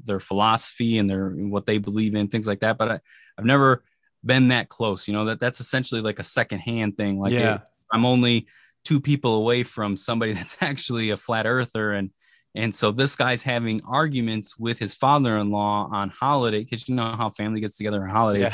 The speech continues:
Speaker 2: Yeah. <laughs>
Speaker 1: covid, but, uh,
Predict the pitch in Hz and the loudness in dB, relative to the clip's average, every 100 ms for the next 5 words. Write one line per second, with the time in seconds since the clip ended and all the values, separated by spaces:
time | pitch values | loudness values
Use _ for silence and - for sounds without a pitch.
0 | - 135 117 127 - - _ _ _ _ | 0 0 0 -4 -10 -16 _ _ _ _
1 | - 165 117 113 113 107 - - - - | 2 4 4 2 2 0 -2 -12 -20 -20
2 | _ - 113 113 110 | _ -2 2 4 2